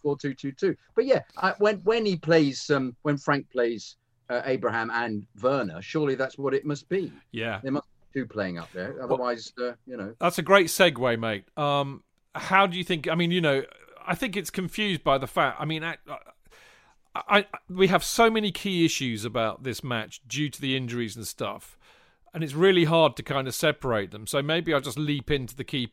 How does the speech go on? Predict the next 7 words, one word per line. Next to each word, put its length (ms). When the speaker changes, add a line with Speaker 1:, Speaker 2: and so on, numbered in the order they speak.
Speaker 2:
key 240
issues. 460
You 120
know, 140
Kepa 400
or 80
Caballero, 880